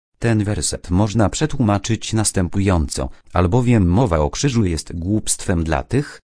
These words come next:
którzy niszczą samych siebie”. Grecki czasownik apolein, ginąć, może oznaczać także niszczyć, unicestwiać, zabijać. Czasownik apolein w pierwszy list do Koryntian jeden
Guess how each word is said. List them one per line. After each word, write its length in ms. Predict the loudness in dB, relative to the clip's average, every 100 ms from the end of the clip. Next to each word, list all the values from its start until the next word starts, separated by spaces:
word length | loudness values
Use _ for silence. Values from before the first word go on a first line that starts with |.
| -12
którzy 340 | -4 0 2
niszczą 520 | 2 0 -4 -4 -2
samych 420 | 0 2 2 -2
siebie”. 500 | -6 -8 -8 -8 -10 -14 _ _ _ _
Grecki 480 | 0 0 0 -2 -2
czasownik 640 | -2 -2 -2 -2 -4 -2
apolein, 800 | -4 0 0 0 0 -4 -4 -8 -8 _ -6
ginąć, 640 | -2 0 -2 -6 -12 -16 -20 _
może 340 | -4 -2 0
oznaczać 520 | 0 0 0 0 -2 -2
także 500 | -4 -4 -8 -10 -14 _ -2
niszczyć, 720 | 0 0 -2 -4 -4 -4 -14 _ _
unicestwiać, 1120 | 2 2 2 -4 -6 -6 -10 -8 -8 -10 -18 -20 _
zabijać. 800 | -6 -4 -2 -4 -4 -6 -12 -20 _ _ _ _ _ _
Czasownik 680 | -2 0 2 0 0 -4 -2
apolein 720 | -4 0 0 0 -2 -4 -4
w 100 | -4
pierwszy 460 | -4 -4 -4 -4 -2
list 340 | -2 -6 -6
do 140 | -2 0
Koryntian 640 | 2 2 2 2 0 0
jeden 460 | 0 0 -4 -8